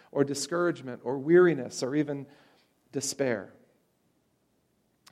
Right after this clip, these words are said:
So what are we to do with this baggage that we've got? Well, the invitation of Jesus is really rather simple if you,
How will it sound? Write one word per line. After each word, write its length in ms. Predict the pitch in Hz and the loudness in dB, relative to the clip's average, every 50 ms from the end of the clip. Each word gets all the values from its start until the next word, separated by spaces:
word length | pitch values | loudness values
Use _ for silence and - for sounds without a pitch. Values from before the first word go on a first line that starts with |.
| - _ _ _ _ | -20 _ _ _ _
So 160 | _ - 185 | _ 0 0
what 160 | 180 170 214 247 | 2 4 2 2
are 60 | 233 | 6
we 120 | 233 233 | 6 6
to 100 | 220 208 | 6 6
do 580 | 160 131 147 175 185 160 127 123 131 143 160 160 - | 2 0 0 0 2 2 2 0 -2 -6 -6 -8 -6
with 180 | 143 139 135 | -8 -6 -2
this 180 | 147 147 143 - | -4 -4 -4 -4
baggage 680 | - - 180 196 190 - 113 - - - - - - _ _ _ _ _ _ | -10 -8 -8 -8 -8 -8 -12 -14 -14 -18 -20 -20 -20 _ _ _ _ _ _
that 120 | 123 - | -8 -8
we've 180 | - 127 117 117 | -8 -8 -10 -10
got? 240 | - 107 90 65 - _ _ _ _ _ _ _ _ _ _ _ _ _ _ _ _ _ _ _ _ _ _ _ _ _ _ _ _ _ _ _ | -12 -12 -12 -12 -16 _ _ _ _ _ _ _ _ _ _ _ _ _ _ _ _ _ _ _ _ _ _ _ _ _ _ _ _ _ _ _
Well, 200 | 202 156 160 175 | -2 0 0 2
the 120 | 202 196 | 2 2
invitation 580 | 196 220 214 220 220 - 190 202 196 - 208 202 | 2 2 0 -2 -2 0 -2 0 0 0 -6 -8
of 100 | 185 151 | -8 -4
Jesus 380 | 135 160 156 151 151 156 - 190 | -2 -2 -2 -2 -4 -10 -12 -12
is 140 | 180 147 | -12 -10
really 240 | 147 160 202 202 190 | 0 4 4 6 6
rather 300 | 175 143 123 123 123 135 | 4 2 0 -2 -2 -4
simple 440 | 131 - - 190 196 185 - 123 120 | -6 -6 -4 -4 -4 -4 -4 -8 -10
if 120 | - - | -10 -10
you, 160 | - 135 143 | -10 -12 -12